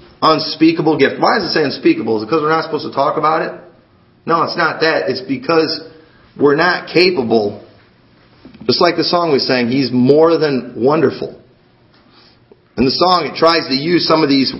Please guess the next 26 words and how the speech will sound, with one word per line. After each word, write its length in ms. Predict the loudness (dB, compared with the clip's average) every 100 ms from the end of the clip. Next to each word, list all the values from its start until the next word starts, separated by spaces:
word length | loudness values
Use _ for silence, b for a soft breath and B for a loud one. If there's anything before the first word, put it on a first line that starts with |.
| -14 -18 -2
words 440 | 2 4 2 2
that 160 | 0 0
mean 260 | 0 2
a 80 | 2
lot 320 | 2 2 -2
and 80 | -2
have 400 | -2 -2 -2 2
big 200 | 4 4
meanings, 480 | 2 2 2 0 0
but 400 | 2 2 0 B B B B B B 0
it 160 | 2
doesn't 300 | 4 2 0
quite 300 | 2 2 2
cut 160 | 0 2
it 100 | 2
with 200 | 0 2
God, 320 | 2 2 -2
so 100 | 0
we 120 | 0
have 240 | 0 -2 -4
to 60 |
s-, 140 | -6 -6
we 160 | -2 0
say 220 | 2 0
more 560 | 0 -2 0 2 2 2
than 480 | 0 0 -4 -10